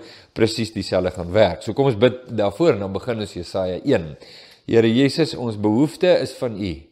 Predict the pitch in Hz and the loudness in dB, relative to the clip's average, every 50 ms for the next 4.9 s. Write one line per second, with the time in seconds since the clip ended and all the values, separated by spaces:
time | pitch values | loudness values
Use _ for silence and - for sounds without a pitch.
0 | _ _ _ _ _ _ _ _ _ _ _ _ _ _ _ _ _ _ _ _ | _ _ _ _ _ _ _ _ _ _ _ _ _ _ _ _ _ _ _ _
1 | _ _ _ _ _ _ _ _ _ _ _ _ _ _ - - - - - - | _ _ _ _ _ _ _ _ _ _ _ _ _ _ -20 -20 -20 -20 -20 -8
2 | - - 123 113 - 127 113 113 117 127 120 - - 117 113 110 107 104 104 104 | 0 0 0 2 2 4 4 6 6 4 0 -2 -2 0 2 2 2 2 -2 0
3 | 98 98 92 95 101 104 107 101 107 104 - 107 95 90 - - 113 107 101 - | 0 0 2 4 4 4 4 4 0 0 0 -8 -8 -8 -4 0 0 0 0 0
4 | - - - 101 90 90 92 92 90 80 85 90 87 90 92 90 - | -6 -10 -10 -10 -8 -4 -4 -4 -2 -2 -4 -4 -4 -6 -8 -10 -10